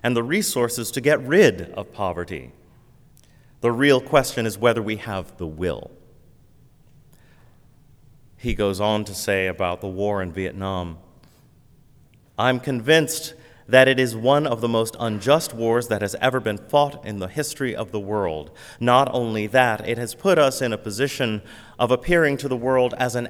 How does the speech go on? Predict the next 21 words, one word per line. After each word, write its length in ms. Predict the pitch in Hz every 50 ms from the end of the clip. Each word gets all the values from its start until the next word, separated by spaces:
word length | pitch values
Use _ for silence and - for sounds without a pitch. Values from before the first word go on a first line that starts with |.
| 123 -
arrogant 640 | 160 165 151 131 104 90 85 90 78 69 - - - _ - _ -
nation. 500 | 98 95 87 82 - - 85 71 67 69 - - _ _ _ _ _ _ _ - - - - - - _ _ _ _ _ _ -
And 180 | 120 131 147 143
here 520 | 135 170 180 170 170 160 156 160 160 - - - - -
we 240 | 123 143 139 139 135
are, 360 | - 120 117 110 104 104 101
ten 380 | - - - 139 139 135 131 120
thousand 500 | - 143 139 143 143 143 131 139 127 127
miles 400 | 120 120 117 113 113 113 113 117
away 400 | 107 107 110 131 127 123 117 113
from 240 | 117 - 110 107
home, 400 | 107 - 139 131 120 113 107 107 - - - - - -
fighting 440 | - 165 151 143 143 135 120 113
for 200 | - - 120 117
the 100 | 110 113
so-called 720 | 110 - - - 143 143 131 - 139 131 120 113 110 - -
freedom 400 | - 180 156 120 113 98 90 80
of 180 | 71 - 110 92
the 80 | 107
Vietnamese 600 | 104 123 127 117 101 85 110 107 107 101 101 98 -
people, 460 | - 147 131 131 120 107 98 92 -